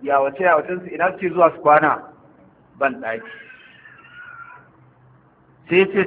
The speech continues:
"To, Allahumma ja'al li majlisa." To, Allah ka sanya mini ofis da zan dinga zama ina taruwa ni da ƴan majalisata. Ƙala, sai Ubangiji ya ce masa, "Majalisuka al-aswaq." To, ka tafi kasuwanni.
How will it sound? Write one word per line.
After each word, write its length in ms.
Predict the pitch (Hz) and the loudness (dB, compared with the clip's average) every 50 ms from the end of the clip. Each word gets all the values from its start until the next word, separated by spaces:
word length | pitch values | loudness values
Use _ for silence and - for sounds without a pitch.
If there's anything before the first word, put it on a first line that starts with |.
| - 165 | -2 -4
"To, 100 | 160 156 - | -4 0 0
Allahumma 560 | 143 151 156 170 185 196 202 208 196 196 185 | 0 2 4 6 6 6 6 4 2 2 0
ja'al 300 | 165 160 160 143 165 185 190 185 190 | 2 2 2 2 2 0 0 -2 -4
li 260 | 190 196 196 196 190 | -4 -4 -2 -2 -2
majlisa." 840 | 185 185 202 208 - 180 180 175 175 165 - 156 139 123 117 - - - - - - - _ _ _ _ _ _ _ _ | 2 4 4 4 4 0 -2 -2 -2 -2 2 4 4 4 4 2 -2 -10 -18 -20 -20 -20 _ _ _ _ _ _ _ _
To, 60 | 147 143 | -2 0
Allah 280 | 170 202 214 202 190 | 2 4 4 2 2
ka 140 | - 180 - | 2 -2 -2
sanya 460 | - 214 214 202 190 185 180 180 180 180 | 0 0 0 0 2 4 6 6 4 4
mini 360 | 185 190 185 180 165 143 131 - - - - - - | 0 -4 -4 -6 -6 -8 -10 -14 -18 -20 -20 -6 2
ofis 380 | 180 196 202 196 196 202 180 - - | 4 4 4 4 0 -4 -6 -8 -4
da 120 | - 147 151 | -2 0 2
zan 200 | 175 180 165 156 156 | 2 2 2 0 -6
dinga 360 | 170 175 180 170 160 151 139 | -6 -8 -4 -2 0 0 2
zama 300 | 156 165 165 165 165 160 160 165 | 2 2 4 4 4 2 2 2
ina 220 | 185 175 165 151 | 2 4 4 4
taruwa 540 | - - 147 135 135 135 147 156 165 160 160 160 | 4 4 2 2 4 2 2 4 4 4 4 2
ni 120 | 170 175 | -2 -4
da 100 | 156 151 139 151 | -4 -2 -2 -2
ƴan 80 | 160 165 | -2 -2
majalisata. 720 | 156 143 123 131 131 139 139 147 131 113 - - 101 - - - - - _ _ _ _ _ _ _ _ _ _ _ _ _ _ _ _ _ _ _ _ _ _ _ | -4 -4 -4 -4 -6 -6 -2 -2 -2 -2 -2 -6 -10 -10 -10 -16 -20 -20 _ _ _ _ _ _ _ _ _ _ _ _ _ _ _ _ _ _ _ _ _ _ _
Ƙala, 240 | - 147 160 175 165 151 - | 4 6 6 6 6 2 0
sai 80 | 175 180 | -2 -2
Ubangiji 500 | 160 156 147 165 165 165 165 156 151 151 | -2 -2 -2 -2 -4 -4 -8 -8 -6 -6
ya 80 | 151 151 | -6 -6
ce 120 | - 160 151 | -6 -6 -4
masa, 220 | 151 151 151 151 135 | -4 -4 -4 -4 -4
"Majalisuka 800 | 135 139 135 127 165 175 180 175 165 143 120 - 175 - 165 | -2 -4 0 4 6 6 6 6 4 -2 -8 -8 -8 -2 -2
al-aswaq." 680 | 151 139 - - 135 - - 139 147 151 131 - - - - - - - _ _ _ | -2 0 -2 -4 -6 -6 -2 4 4 4 4 4 0 -10 -20 -20 -20 -20 _ _ _
To, 120 | 156 160 | -6 -2
ka 120 | 156 165 156 | 0 0 0
tafi 220 | 165 160 160 190 | -2 -4 -4 -4
kasuwanni. 720 | 190 - 170 147 131 - 139 131 131 123 127 131 135 131 | 2 4 4 4 4 2 -4 -6 -4 -4 -4 -6 -8 -8